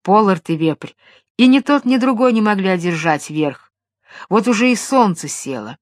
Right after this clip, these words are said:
На небе зажглись одна за одной звёзды, и юный Поллард стал уставать. Вепрь теснил его всё дальше и дальше в дебри дремучего леса. Часы на Оклендском соборе пробили полночь.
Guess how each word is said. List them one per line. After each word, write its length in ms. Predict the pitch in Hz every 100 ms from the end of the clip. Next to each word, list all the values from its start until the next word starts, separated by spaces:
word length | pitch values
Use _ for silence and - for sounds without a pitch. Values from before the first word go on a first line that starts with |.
| _ _ _
На 140 | 151 202
небе 260 | 240 247
зажглись 480 | 214 233 214 214 247
одна 320 | 233 202 226
за 140 | 233 233
одной 260 | 214 233
звёзды, 680 | 240 180 208 240 160 139 104 - - -
и 100 | -
юный 320 | 208 240 247 233
Поллард 520 | - 262 285 254 220
стал 380 | - 233 240 -
уставать. 640 | 226 - 233 220 151 - - - -
Вепрь 360 | 156 240 220
теснил 420 | 190 208 - 214
его 200 | 226 220
всё 240 | 214 - 220
дальше 560 | 175 220 214 202 214
и 20 | 220
дальше 500 | 175 208 208 - 226
в 80 |
дебри 360 | 175 175 214 196
дремучего 580 | 196 214 202 214 220 202
леса. 460 | 208 220 165 - - _ _ _ _ _ _ _ _
Часы 340 | - 214 -
на 140 | 226 220
Оклендском 600 | - 226 214 214 - 214
соборе 460 | - 208 196 233
пробили 400 | 208 190 220 208
полночь. 640 | 208 - 208 180 147 -